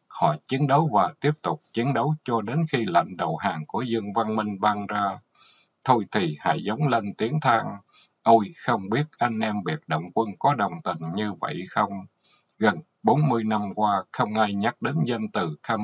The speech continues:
Phong Trách, nhưng tôi chắc những người lính kỵ binh, không quân, pháo binh, công binh, biệt động quân đã từng tham chiến ở đó không thể quên. Thân nhân bao chiến sĩ đã hy sinh,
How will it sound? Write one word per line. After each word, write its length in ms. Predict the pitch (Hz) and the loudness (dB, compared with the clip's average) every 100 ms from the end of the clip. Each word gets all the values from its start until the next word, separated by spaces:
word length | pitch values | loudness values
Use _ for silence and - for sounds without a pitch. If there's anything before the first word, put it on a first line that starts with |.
| 101 | 0
Phong 240 | 104 98 | 0 0
Trách, 180 | 123 135 _ - - _ - | -2 -4 _ -20 -20 _ -2
nhưng 240 | 120 113 98 | 0 2 0
tôi 280 | 107 101 90 | -2 -2 -2
chắc 160 | 139 156 _ | -6 -6 _
những 240 | 92 87 113 | -4 -2 0
người 160 | 90 | 0
lính 360 | 80 78 71 73 | 0 -2 -2 -4
kỵ 180 | 73 78 92 | -2 -6 -4
binh, 280 | 104 95 98 - | -4 -4 -12 0
không 300 | 135 110 98 | 0 0 0
quân, 160 | 113 104 101 | -2 -2 -8
pháo 240 | - 110 123 | 2 2 4
binh, 240 | 113 104 95 | -2 -4 -8
công 260 | - 113 107 | -4 -2 -2
binh, 260 | 110 104 98 _ _ _ | -4 -4 -10 _ _ _
biệt 180 | 90 87 _ | -6 -6 _
động 200 | - 82 95 | -4 -4 -2
quân 180 | 104 104 101 98 _ - - _ - | -2 -2 -2 -8 _ -20 -20 _ 2
đã 180 | 98 107 | 4 4
từng 160 | - 87 78 - | 0 -4 -6 0
tham 220 | 113 101 | 0 0
chiến 280 | - 123 160 | -2 0 0
ở 200 | 82 92 | 0 -2
đó 280 | 95 127 156 | -2 -2 -2
không 300 | 131 104 95 | -4 -4 -6
thể 240 | 87 80 - | -6 -6 -4
quên. 260 | 110 101 98 98 _ _ - _ _ _ _ _ _ _ | -2 -2 -6 -12 _ _ -20 _ _ _ _ _ _ _
Thân 200 | - 131 | 0 2
nhân 280 | 117 117 110 | 4 2 2
bao 220 | 104 104 - | 2 0 0
chiến 180 | 143 165 | 0 2
sĩ 200 | 165 160 | 0 -4
đã 240 | 95 160 - | -2 -2 -2
hy 200 | 113 101 | -2 -2
sinh, 340 | - 107 101 | -2 -2 -4